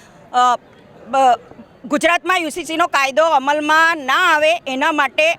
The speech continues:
અમે બધા સાથે મળીને એક મંચ પર આવેદનપત્ર આપવા આવ્યા છે. અમે ભાજપના બ-, અમુક લોકોના,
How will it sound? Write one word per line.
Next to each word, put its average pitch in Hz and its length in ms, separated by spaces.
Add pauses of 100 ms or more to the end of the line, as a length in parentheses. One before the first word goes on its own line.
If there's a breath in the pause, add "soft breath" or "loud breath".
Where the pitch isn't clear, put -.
અમે 262 240
બધા 240 380
સાથે 294 360
મળીને 294 540
એક 359 120
મંચ 277 360
પર 359 280 (280 loud breath)
આવેદનપત્ર 285 600
આપવા 277 340
આવ્યા 262 280
છે. 302 300 (380 loud breath)
અમે 302 280
ભાજપના 359 1080 (160)
બ-, 269 720 (440)
અમુક 330 340
લોકોના, 359 460